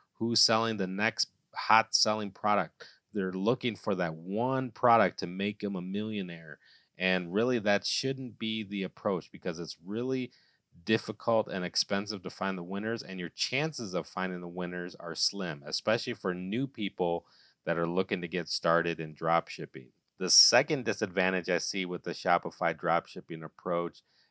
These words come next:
is that the pages, the product pages, are too rigid. They're too rigid to make custom special offers.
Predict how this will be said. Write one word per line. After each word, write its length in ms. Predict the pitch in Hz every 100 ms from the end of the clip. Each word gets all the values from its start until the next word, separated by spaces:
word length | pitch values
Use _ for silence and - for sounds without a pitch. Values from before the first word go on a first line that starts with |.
| -
is 180 | 85 82
that 280 | 90 90
the 120 | - 82 -
pages, 760 | - 127 143 131 82 151 - -
the 80 | 82
product 560 | - - 117 143 117
pages, 480 | - 92 80 78 82
are 140 | 82
too 320 | 78 - 143 120
rigid. 440 | 110 117 82 71 _ _ _ - _
They're 140 | - 87
too 280 | - 175 160
rigid 440 | 127 135 123 101
to 140 | - 92
make 360 | 92 95 92
custom 540 | - 107 107 135 117 113
special 560 | - 98 98 - 92
offers. 600 | 98 95 95 78 - _